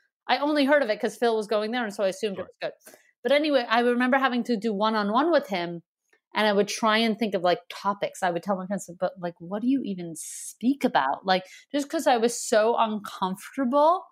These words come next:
Speaker 1: being one-on-one with this, like, pressure that we would maybe hook up or kiss or do something, that I would, like, literally think of topics. And then
Speaker 2: Yeah.
Speaker 1: the first time I was with a girl romantically, it's like, it just flowed and flowed and flowed.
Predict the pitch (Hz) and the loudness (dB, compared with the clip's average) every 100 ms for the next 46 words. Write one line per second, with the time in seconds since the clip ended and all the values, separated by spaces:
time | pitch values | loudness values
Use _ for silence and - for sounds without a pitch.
0 | _ - _ _ 240 240 233 214 208 202 | _ -20 _ _ 2 4 4 4 2 2
1 | 196 196 208 202 196 190 196 185 - - | 2 0 0 -2 -2 -2 0 0 -4 -2
2 | 185 185 214 196 190 190 185 175 180 180 | 0 0 -2 0 0 -2 -2 0 0 0
3 | 170 175 185 180 185 175 175 156 190 170 | -2 -2 -4 0 2 2 -2 -2 0 0
4 | 170 165 180 180 226 202 254 277 - - | -2 -6 -6 -4 -6 2 2 2 -4 -18
5 | - - - - 226 220 220 220 202 190 | -20 -20 -2 2 4 2 2 2 2 0
6 | 190 214 240 254 247 190 196 208 - 247 | 2 4 4 2 0 -4 -4 -6 2 2
7 | 330 196 - - - - - 220 220 220 | 4 0 -2 -10 -16 -8 -2 2 4 6
8 | 190 202 233 247 214 190 190 190 190 220 | 4 2 0 2 2 0 -2 -2 0 2
9 | 233 208 196 170 160 180 175 165 190 185 | 2 4 2 0 -4 -6 -4 -2 -2 -2
10 | 208 202 185 - 190 175 175 175 170 185 | -4 -2 -6 -6 0 2 2 0 -2 -2
11 | 170 165 160 190 180 202 269 | -2 -2 -4 0 2 4 2